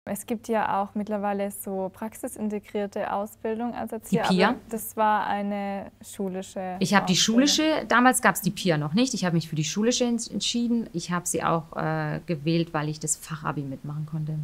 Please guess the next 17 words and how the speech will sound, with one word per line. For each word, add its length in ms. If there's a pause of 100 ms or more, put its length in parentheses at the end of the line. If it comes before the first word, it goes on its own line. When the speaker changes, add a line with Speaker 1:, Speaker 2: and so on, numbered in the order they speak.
Speaker 1:
Ah, 440
okay. 480
Mhm. 360 (140)
Speaker 2:
Und 200
das 120
habe 140
ich 80
dann, 320 (380)
ich 120
habe 120
sowohl 240
die 200
Erzieherausbildung 920
als 160
auch 140
diese 260
Fachhochschulreife 880